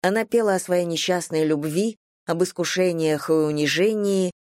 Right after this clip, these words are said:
о надеждах и разочарованиях, через которые ей пришлось пройти по вине Николая Гумилёва,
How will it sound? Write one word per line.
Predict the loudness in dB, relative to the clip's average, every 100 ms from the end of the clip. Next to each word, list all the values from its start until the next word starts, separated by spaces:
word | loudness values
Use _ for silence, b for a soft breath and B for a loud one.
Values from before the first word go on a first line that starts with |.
| _
о | -2
надеждах | 0 0 0 0 0 -2 0
и |
разочарованиях, | 0 0 -2 0 0 2 0 0 0 -2 -4 -16 _ _ _
через | 0 0 0
которые | -2 0 2 2 2
ей | 0 0
пришлось | -2 0 0 0
пройти | 0 -2 0 -2
по | 0 0
вине | 0 0 -2
Николая | -4 -2 -2 0 0 0
Гумилёва, | -2 -2 0 2 2 0 -4